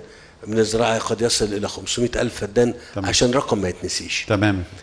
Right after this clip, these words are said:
Speaker 1: وأنا بقول للقوات المسلحة، وأنت يا، آه، لواء محمد والف-، الفريق محمد، آسف، والفريق،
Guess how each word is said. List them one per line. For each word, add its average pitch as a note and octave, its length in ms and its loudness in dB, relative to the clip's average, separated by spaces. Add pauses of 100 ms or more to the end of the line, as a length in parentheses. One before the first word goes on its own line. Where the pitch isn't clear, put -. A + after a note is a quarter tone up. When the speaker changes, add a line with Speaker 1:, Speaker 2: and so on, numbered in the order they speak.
(360)
Speaker 1:
وأنا D3 380 6
بقول C3 340 2
للقوات C3 380 -2
المسلحة، A#2 560 0
وأنت B2 380 -2
يا، G2+ 120 -2
آه، F2+ 1700 -8
لواء G#2+ 220 2
محمد G#2+ 500 -2
والف-، F2+ 520 -10
الفريق A#2 380 0
محمد، G2+ 360 -4
آسف، G2+ 340 -2
والفريق، F2 360 -2